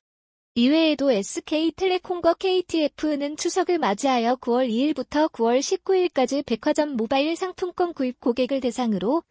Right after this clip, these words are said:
오 퍼센트 추가 증정 행사를 시행한다. 행사 기간 중 백화점 모바일 상품권을 구입한 고객에게는 롯데와 신세계 백화점 상품권 구입 금액 십만 원당 오천 원이,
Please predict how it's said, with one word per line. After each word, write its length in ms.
오 120
퍼센트 480
추가 280
증정 420
행사를 400
시행한다. 760
행사 340
기간 340
중 220
백화점 500
모바일 420
상품권을 680
구입한 440
고객에게는 880
롯데와 460
신세계 560
백화점 480
상품권 640
구입 280
금액 320
십만 360
원당 380
오천 340
원이, 420